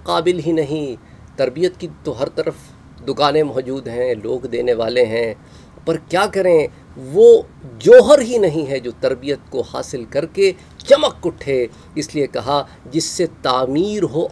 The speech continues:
آدم کی، یعنی جس چیز سے تم آدمی بنو، ابھی تو حیوان بنے پھر رہے ہو، بھیڑ بکریوں کی طرح ادھر ادھر پھر رہے ہو، لیکن جس سے تعمیر ہو آدم کی، یہ وہ گل ہی نہیں، یہ وہ مٹی ہی نہیں ہے۔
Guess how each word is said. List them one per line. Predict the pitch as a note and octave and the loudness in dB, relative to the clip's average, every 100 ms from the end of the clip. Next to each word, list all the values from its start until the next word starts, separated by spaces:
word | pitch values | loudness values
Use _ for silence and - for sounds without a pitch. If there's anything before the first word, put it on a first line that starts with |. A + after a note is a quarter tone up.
| - | -4
آدم | D3+ D3 E3 A3+ A#3+ - | -2 -2 -2 -2 -4 -8
کی، | F3 C3 A2+ - - - - - - - | -12 -12 -14 -18 -20 -20 -20 -20 -14 -2
یعنی | C3 C3+ A2+ | -2 -2 -10
جس | A#2 C#3+ - | -10 -10 -10
چیز | - E3 F3+ | -12 -10 -10
سے | - F3+ | -8 -8
تم | E3 E3 D#3+ - | -4 -6 -6 -2
آدمی | D3+ G3 A#3+ B3+ A#3 | 2 2 0 -2 -2
بنو، | E3+ D3+ B2 - - - - - - | 0 2 0 -2 -10 -20 -20 -16 -14
ابھی | C3+ | -10
تو | D#3 | -4
حیوان | D3+ B2 B2 E3+ F3+ | -4 -2 -2 -2 -2
بنے | D#3 D3 | -2 -4
پھر | C#3 C3 | -4 -6
رہے | B2 A#2+ A2+ | -4 -4 -4
ہو، | A2 G#2+ | -10 -12
بھیڑ | G2 D3+ | -8 -6
بکریوں | C3 A#2 C#3+ D#3 | -4 -6 -6 -6
کی | C3+ | -4
طرح | C3 B2+ | -2 0
ادھر | A#2+ C3 | 0 -2
ادھر | B2+ A#2+ | -2 -4
پھر | - B2 | -4 -8
رہے | A#2 G#2+ | -8 -6
ہو، | A2 A#2+ - - - | -6 -8 -10 -20 -18
لیکن | C3+ C3+ E3 G3+ - - - B2 | -6 -2 -2 -4 -6 -12 -20 -10
جس | D3 | -8
سے | - G#3 F#3 - | -4 -4 -4 -4
تعمیر | D3 C#3+ D#3+ C#4 C4+ F#3 | -2 0 0 0 0 0
ہو | F#3 | -2
آدم | D#3 D3 D3 C#3+ - | -4 -4 -4 -6 -10
کی، | C#3 B2 - - | -12 -12 -16 -20
یہ | C3 C3+ F3+ | -8 2 2
وہ | D#3 F#3 F#3 A#2+ A2 | 4 2 0 -4 -4
گل | B3 B3 E3+ | 0 0 0
ہی | |
نہیں، | D#3 B2+ C3+ C3 A#2+ - D3+ | -2 -4 -4 -4 -4 -10 -4
یہ | A3+ | 0
وہ | A#3+ | 0
مٹی | F#3 C4+ - C4+ | -2 -4 -4 -4
ہی | A3 | -2
نہیں | F#3+ E3+ C3+ | -2 -2 -4
ہے۔ | A2+ | -12